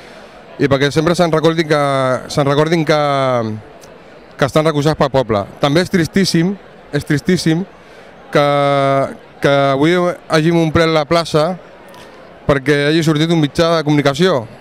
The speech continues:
que està molt bé el que ha fet el Jordi Évole amb La Sexta, vale? Molt bé, però tindrien que estar aquí cada dia tres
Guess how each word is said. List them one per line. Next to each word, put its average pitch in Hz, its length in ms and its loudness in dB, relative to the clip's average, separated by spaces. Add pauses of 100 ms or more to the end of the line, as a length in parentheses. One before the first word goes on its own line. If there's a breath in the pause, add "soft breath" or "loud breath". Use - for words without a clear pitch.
(520)
que 139 100 -2
està 175 160 0
molt 190 160 2
bé 208 80 2
el 180 80 -2
que 165 80 0
ha 139 60 0
fet 165 160 -2
el 156 120 0
Jordi 156 220 2
Évole 156 300 2
amb 147 100 2
La 139 80 -2
Sexta, 127 460 -2
vale? 151 240 0 (240)
Molt 160 180 2
bé, 131 100 0 (460 loud breath)
però 147 240 2
tindrien 156 320 0
que 190 80 0
estar 175 220 -2
aquí 175 180 -2
cada 170 160 2
dia 165 160 0
tres 185 240 0